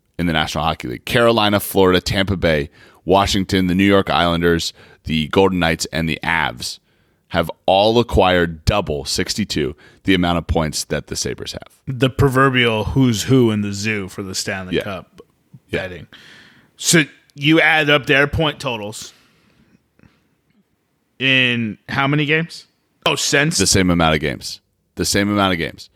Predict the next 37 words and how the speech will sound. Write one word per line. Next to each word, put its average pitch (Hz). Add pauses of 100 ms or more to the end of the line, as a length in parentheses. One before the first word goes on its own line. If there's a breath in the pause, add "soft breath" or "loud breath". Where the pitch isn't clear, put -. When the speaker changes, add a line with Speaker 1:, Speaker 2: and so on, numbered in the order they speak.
(1200)
Speaker 1:
So -
the 107
Sabres 135
have 135
pay-, 107
have 104
played 98
forty-six 110
games 82
this -
year. - (600)
Speaker 2:
Okay. - (160)
Speaker 1:
They 95
have 95
thirty-one 104
points. - (300 loud breath)
In 110
the 104
same 123
number 120
of 107
games, 95 (800)
the 98
Hurricanes, 113
the 98
Panthers, 98
the 92
Lightning, 80 (200)
the 80
Capitals, 90
the 78
Islanders, 82
the 87
Knights, 80
and 92
the 82
Avs 71